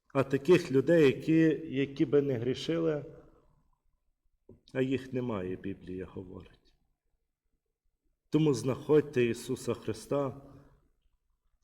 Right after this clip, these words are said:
і вслухайтеся в те, що Він каже. А Він кожного разу хоче вам сказати: "Я і сьогодні готовий тебе простити. Я і сьогодні хочу тебе простити".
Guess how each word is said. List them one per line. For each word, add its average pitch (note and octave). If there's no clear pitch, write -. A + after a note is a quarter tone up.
і B2+
вслухайтеся B2+
в G2+
те, A#2+
що -
Він A2
каже. F2
А A#2+
Він D#3+
кожного C3+
разу B2+
хоче C#3
вам B2+
сказати: A#2
"Я C3+
і C#3
сьогодні A#2
готовий A#2+
тебе G#2
простити. -
Я C3
і C3
сьогодні C3
хочу -
тебе G#2+
простити". G2+